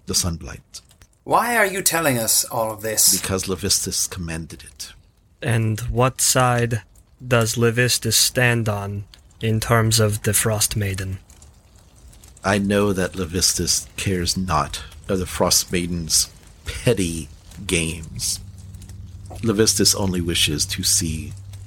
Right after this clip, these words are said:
Speaker 1: that Icewind Dale continues to survive.
Speaker 3: And this Zardarok, you say, they are coming to conquer Icewind Dale during the rime?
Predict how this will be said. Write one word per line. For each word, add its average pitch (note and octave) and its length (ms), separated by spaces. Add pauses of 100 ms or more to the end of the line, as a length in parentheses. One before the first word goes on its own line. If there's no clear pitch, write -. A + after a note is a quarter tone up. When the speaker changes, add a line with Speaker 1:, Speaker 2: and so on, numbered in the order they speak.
(420)
Speaker 1:
that - 180
Icewind E2+ 460
Dale D#2+ 240
continues D#2+ 1160 (760)
to - 160
survive. - 680 (880)
Speaker 3:
And A#2 300
this - 460 (840)
Zardarok, A#2+ 840 (160)
you A#2 140
say, A2+ 460 (680)
they A#2+ 180
are A#2 120
coming C#3 500 (500)
to C3+ 140
conquer C3+ 420
Icewind C3 520
Dale C3+ 340 (600)
during B2+ 400
the B2 120
rime? B2+ 440